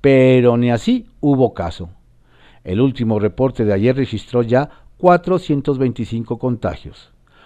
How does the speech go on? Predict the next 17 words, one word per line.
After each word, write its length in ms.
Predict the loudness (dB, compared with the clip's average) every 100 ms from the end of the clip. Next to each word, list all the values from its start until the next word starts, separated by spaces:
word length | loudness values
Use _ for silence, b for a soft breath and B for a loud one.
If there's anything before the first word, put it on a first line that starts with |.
| b
noventa 520 | -6 -2 0 -2 -2 -2
y 80 |
dos 180 | 0 0
legisladores 680 | -2 -8 -8 -4 2 2 2 b -8
y 200 | -2 -2
trescientos 600 | 0 -2 0 -2 0 -4
treinta 320 | -4 -6 -6
y 80 | -6
tres 240 | -2 -2
empleados, 640 | -2 -2 -4 -4 -8 -20 -20 _ _ _ -2
más 400 | 0 0 -4 _ _ _
diecisiete 920 | -12 -4 -2 -2 -6 -10 -2 0 0
muertes. 680 | 0 -2 -4 -8 -18 -20 -20 _ _ _ _ _ _ _ _ _ _ _ _ _ _ -6
Amarga 840 | -2 2 4 4 4 0 -2 _ -4
ratificación 960 | 2 2 0 -4 -4 -2 -2 -2 -4 -2
de 140 | -4
Concheiro. 680 | -2 -4 -2 -2 -4 -10